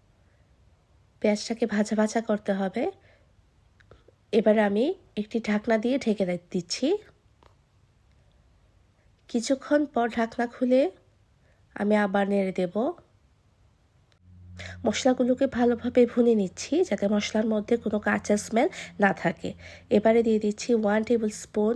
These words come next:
ধনিয়া গুঁড়া, দিয়ে দিচ্ছি ওয়ান টেবিল স্পুন জিরার গুঁড়া, দিয়ে আবার নেড়ে দেব।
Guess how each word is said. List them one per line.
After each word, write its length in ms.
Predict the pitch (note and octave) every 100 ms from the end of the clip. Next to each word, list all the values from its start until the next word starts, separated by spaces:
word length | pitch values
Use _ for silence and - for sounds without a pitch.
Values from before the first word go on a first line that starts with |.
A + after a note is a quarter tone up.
| A#3
ধনিয়া 340 | G#3 G3+ F#3
গুঁড়া, 300 | E3 E3+ F#3 D#4 G#4+ - - - - _ - - - - - - - - _ _ _ _ _ _ - - _ - - - - - - A3
দিয়ে 220 | G3+ G3+
দিচ্ছি 320 | G3+ G3+ - A#3
ওয়ান 360 | G#3+ G3+ A3+ A#3+
টেবিল 300 | A#3+ A3 G#3
স্পুন 320 | - - G3+
জিরার 320 | G3 G3+ F#3
গুঁড়া, 300 | E3 E3+ G3 E4+ - - - - - - - - - - - - - - - - - - - - -
দিয়ে 240 | G#3 A3
আবার 260 | G3+ F#3+ G3
নেড়ে 220 | G3 F3+
দেব। 220 | E3+ E3